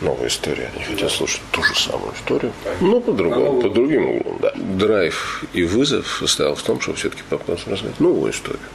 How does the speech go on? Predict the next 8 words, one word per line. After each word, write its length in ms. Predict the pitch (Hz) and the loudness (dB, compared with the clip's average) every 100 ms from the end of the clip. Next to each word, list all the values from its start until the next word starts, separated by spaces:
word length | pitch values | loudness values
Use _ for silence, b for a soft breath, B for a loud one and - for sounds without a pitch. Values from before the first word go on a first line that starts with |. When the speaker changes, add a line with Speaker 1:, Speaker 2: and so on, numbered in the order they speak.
| - | -8
Speaker 1:
Это 160 | - - | -4 0
сложно 840 | - 113 110 95 82 80 73 67 B B B - | 4 4 6 4 2 2 0 0 B B B -2
сделанная, 960 | 87 92 113 156 160 113 90 80 67 - - | 0 2 2 4 4 2 2 2 0 -2 -6
но 240 | 98 110 101 | 0 2 2
принципиально 840 | - 110 101 - 87 104 110 101 | 2 0 0 0 0 0 2 0
другая 440 | 78 82 80 85 80 | 0 -2 0 0 0
история, 440 | - 135 160 127 | -2 0 2 0
которой 680 | - 82 76 - 127 135 | 0 -4 -4 -2 2 2